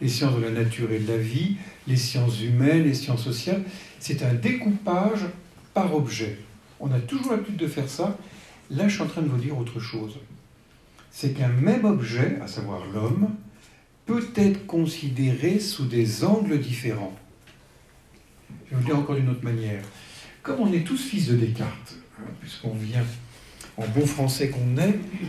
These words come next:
on a l'impression qu'il n'y a qu'une seule perspective. Vous vous rappelez le grand livre de Descartes ? Vous vous souvenez comment il s'appelle, ce livre ?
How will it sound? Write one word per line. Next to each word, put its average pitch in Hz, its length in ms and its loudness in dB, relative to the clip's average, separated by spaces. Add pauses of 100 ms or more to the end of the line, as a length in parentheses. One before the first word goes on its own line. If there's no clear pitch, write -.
(160)
on 151 140 6
a 175 60 8
l'impression 175 640 4
qu'il - 220 -4
n'y 165 80 2
a 185 60 4
qu'une 170 220 2
seule 151 200 2
perspective. 131 540 -2
Vous 120 80 0
vous 113 40 2
rappelez 131 280 0
le 120 80 0
grand 113 260 0
livre 123 240 0
de 110 40 -2
Descartes ? - 580 -4
Vous - 920 -20
vous - 80 -20
souvenez 113 220 -6
comment 107 180 -8
il 110 60 -8
s'appelle, 127 340 -4
ce - 120 -10
livre ? 107 220 -8